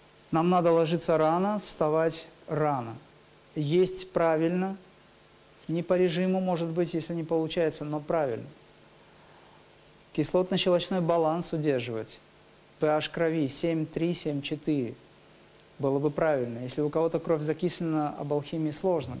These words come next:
рассуждать, потому что это дорога к болезни. Если кислая кровь – это онкозаболевание.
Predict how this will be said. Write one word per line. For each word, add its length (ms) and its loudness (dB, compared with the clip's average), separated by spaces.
рассуждать, 540 -6
потому 300 -10
что 180 -8
это 180 -4
дорога 360 -2
к 80 -14
болезни. 440 0
Если 480 0
кислая 320 0
кровь – 300 0
это 480 0
онкозаболевание. 840 -4